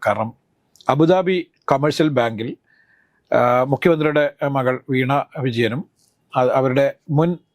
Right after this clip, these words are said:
ഭർത്താവായിരുന്ന സുനീഷ് എന്ന് പറഞ്ഞിട്ട് അദ്ദേഹത്തിൻ്റെ ജോയിന്റ് അക്കൗണ്ടിൽ, അതായത് എക്സ്ട്രാ, ആ, ലോജിക് എന്ന് പറഞ്ഞിട്ട് ഒരു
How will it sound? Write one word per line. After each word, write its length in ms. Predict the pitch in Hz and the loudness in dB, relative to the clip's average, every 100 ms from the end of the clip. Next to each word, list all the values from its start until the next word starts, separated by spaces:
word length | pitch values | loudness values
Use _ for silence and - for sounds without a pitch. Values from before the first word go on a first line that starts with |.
| _ _ _ _ _ 147 131 | _ _ _ _ _ -2 0
ഭർത്താവായിരുന്ന 760 | 127 - 127 110 110 107 135 - | 0 0 0 0 -2 -4 -6 -6
സുനീഷ് 460 | - 120 120 - | -4 -2 -4 -6
എന്ന് 60 | 117 | -4
പറഞ്ഞിട്ട് 320 | 104 107 113 | -4 -4 -4
അദ്ദേഹത്തിൻ്റെ 600 | 107 107 107 110 113 107 110 | -4 -4 -4 -4 0 0 0
ജോയിന്റ് 360 | 104 117 123 | 2 2 2
അക്കൗണ്ടിൽ, 320 | 113 98 85 - 135 | 0 -2 -4 -4 0
അതായത് 280 | 143 160 180 185 - _ _ - - - - - | 2 2 2 -2 -14 _ _ -20 -20 -20 -6 -2
എക്സ്ട്രാ, 360 | 139 - - 190 190 - - 156 | -2 0 0 0 -2 -8 0 2
ആ, 20 | 151 151 147 151 139 - | 2 2 2 2 0 -2
ലോജിക് 480 | 139 139 123 139 - | 0 0 -2 -6 -8
എന്ന് 160 | 143 135 | -6 -4
പറഞ്ഞിട്ട് 300 | 120 117 | -6 -4
ഒരു 120 | 123 | -4